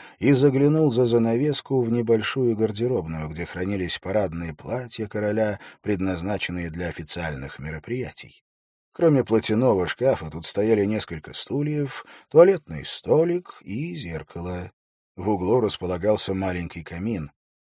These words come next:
Король лежал на полу без сознания, рядом с ним валялся перевернутый стул.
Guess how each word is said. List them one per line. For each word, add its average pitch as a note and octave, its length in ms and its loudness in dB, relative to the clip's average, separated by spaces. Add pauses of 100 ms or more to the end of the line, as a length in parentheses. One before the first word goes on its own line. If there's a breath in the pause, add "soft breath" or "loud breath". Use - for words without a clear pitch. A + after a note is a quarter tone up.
(280)
Король D#2+ 340 -8
лежал D2+ 320 -8
на D2+ 140 -10
полу E2 320 -10
без D2+ 180 -6
сознания, E2+ 800 -4 (340 loud breath)
рядом D3 400 4
с - 140 0
ним D3 240 0
валялся A#2+ 500 2
перевернутый G#2 800 0
стул. - 460 -4